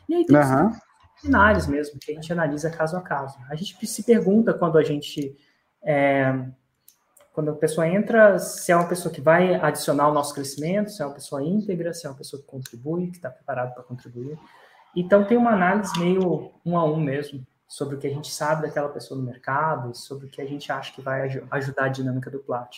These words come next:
Speaker 1: É, no Plat foi onde ele, o Plat,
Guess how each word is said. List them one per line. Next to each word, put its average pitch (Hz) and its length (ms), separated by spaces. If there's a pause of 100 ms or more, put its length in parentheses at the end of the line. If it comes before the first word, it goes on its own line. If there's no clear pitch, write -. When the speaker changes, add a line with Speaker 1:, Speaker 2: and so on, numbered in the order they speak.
(680)
Speaker 1:
É, 151 240
no 160 160
Plat 180 280
foi 196 360
onde 190 380 (840)
ele, 202 320
o 175 100
Plat, 233 340